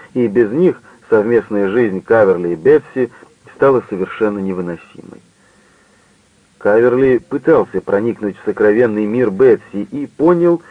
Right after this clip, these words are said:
или ему показалось, будто он понял, что она, возможно, изнемогает под бременем своего прошлого, о котором он ничего не знает. Мы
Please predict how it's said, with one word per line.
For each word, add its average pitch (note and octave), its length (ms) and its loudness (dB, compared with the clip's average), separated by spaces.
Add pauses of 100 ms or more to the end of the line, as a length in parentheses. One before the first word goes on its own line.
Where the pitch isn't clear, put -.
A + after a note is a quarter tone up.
(160)
или E3+ 180 4
ему E3 160 4
показалось, B2+ 640 2
будто D#3+ 300 0
он E3+ 120 2
понял, F#3 420 2 (540)
что - 280 -2
она, B2 280 0
возможно, G#2+ 800 -2 (540)
изнемогает B2 920 0
под F#2+ 160 -2
бременем A#2 580 -2
своего A2 280 0
прошлого, C#3 640 2
о A2 160 -6
котором A2 440 -2
он F#2+ 100 -6
ничего F2+ 260 -10
не G2 140 -6
знает. D#2 260 -18 (2000)
Мы C#3+ 500 2